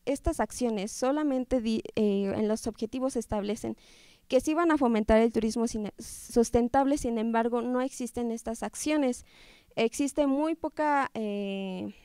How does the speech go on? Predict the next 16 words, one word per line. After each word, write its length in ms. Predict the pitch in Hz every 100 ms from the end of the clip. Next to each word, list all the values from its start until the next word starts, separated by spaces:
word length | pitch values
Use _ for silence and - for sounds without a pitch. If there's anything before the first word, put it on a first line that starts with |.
| _ _ _ _ _ _ _ _ -
motivación 920 | 226 220 - 202 190 - 233 277 330
de 160 | 269 240
ellos 300 | 240 285 -
para 240 | 226 202
aplicar 400 | 202 - - 202
estas 300 | 226 - 214
técnicas, 600 | - 262 285 262 208 -
entonces 500 | 208 - 226 233 233 _ _ _
hace 260 | - 277 320
falta 720 | - - 262 254 277 262 262 -
a-, 200 | 214 202
avanzar 480 | 220 214 220 - 226
más 480 | 247 233 240 - - -
en 160 | 220
esta 240 | 233 - 226
parte 480 | - 226 - 285